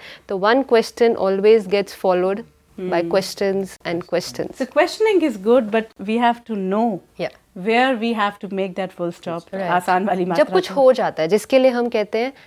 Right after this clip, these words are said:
Speaker 1: drama हो गया,
Speaker 2: Hmm।
Speaker 1: you know, now accept। ये जो हम ज़्यादातर करते हैं, हम करने से पहले accept कर लेते हैं। हम जैसे हैं वैसे accept करें, लेकिन अपना फुल effort करें।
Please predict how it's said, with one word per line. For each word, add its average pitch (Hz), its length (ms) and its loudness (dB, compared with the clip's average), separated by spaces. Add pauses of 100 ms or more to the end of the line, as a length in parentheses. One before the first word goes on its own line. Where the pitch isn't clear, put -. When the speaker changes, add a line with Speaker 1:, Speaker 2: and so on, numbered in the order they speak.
(160)
Speaker 1:
drama 185 440 0 (180)
हो 233 120 2
गया, 170 380 -6 (180)
Speaker 2:
Hmm। 180 160 -4
Speaker 1:
you 220 120 -2
know, 233 160 -2
now 262 340 6
accept। - 560 -8 (400)
ये 240 160 4
जो 285 140 0
हम 254 260 0
ज़्यादातर 254 500 2
करते 233 340 -4
हैं, 262 60 -6
हम 254 140 -6
करने 233 340 0
से 262 120 0
पहले 220 480 0
accept - 400 -6
कर 165 180 -4
लेते - 320 -10
हैं। - 60 -12
हम 220 340 -8 (360)
जैसे 202 380 -2
हैं 269 200 -6
वैसे 247 340 -2
accept 262 420 -6
करें, 175 260 -4
लेकिन 208 260 -2
अपना 269 240 -2
फुल 302 280 0
effort 240 400 0
करें। 156 280 -6